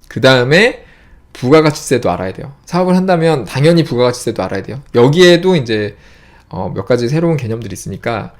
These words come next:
요 두 가지 영상은 사업자라면 반드시 이제 여기 있는 개념들은 아셔야 된다고 저는 생각을 하고요.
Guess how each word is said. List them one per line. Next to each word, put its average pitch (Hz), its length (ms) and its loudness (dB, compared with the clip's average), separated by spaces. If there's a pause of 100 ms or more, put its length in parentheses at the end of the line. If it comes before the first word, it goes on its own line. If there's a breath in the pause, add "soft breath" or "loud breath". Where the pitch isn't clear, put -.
(340 soft breath)
요 139 120 2
두 143 140 -2
가지 214 300 4
영상은 147 500 2
사업자라면 180 680 0
반드시 185 880 -2 (120)
이제 95 400 -8
여기 120 220 -2
있는 127 180 -6
개념들은 107 600 -8
아셔야 117 260 -2
된다고 107 340 -4
저는 95 200 -8
생각을 135 340 -6
하고요. 135 480 -6